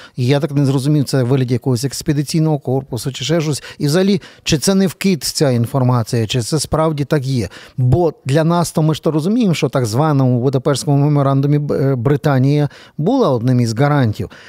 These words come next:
Але ніхто не говорив про війну своїми солдатами на нашому російсько-українському фронті. Це був вкид, чи це реальний сценарій, який розглядається?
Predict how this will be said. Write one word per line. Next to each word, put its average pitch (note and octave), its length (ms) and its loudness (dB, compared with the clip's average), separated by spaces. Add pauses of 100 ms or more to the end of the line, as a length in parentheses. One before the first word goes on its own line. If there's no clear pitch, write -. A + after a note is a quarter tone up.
(160)
Але C#3+ 360 0
ніхто G#3 560 2
не E3+ 120 0
говорив D#3 480 2
про C#3+ 500 2
війну E3 440 2 (340)
своїми D#3+ 680 0 (180)
солдатами D3+ 840 0
на C3+ 300 2
нашому C#3+ 560 0
російсько-українському C#3 840 -2
фронті. A2 400 -2 (320)
Це F3 280 -4
був E3+ 220 2
вкид, A3+ 420 -4
чи - 160 -4
це F#3+ 180 0
реальний E3+ 380 2
сценарій, C3 420 0
який A2+ 200 -4
розглядається? A2 640 -6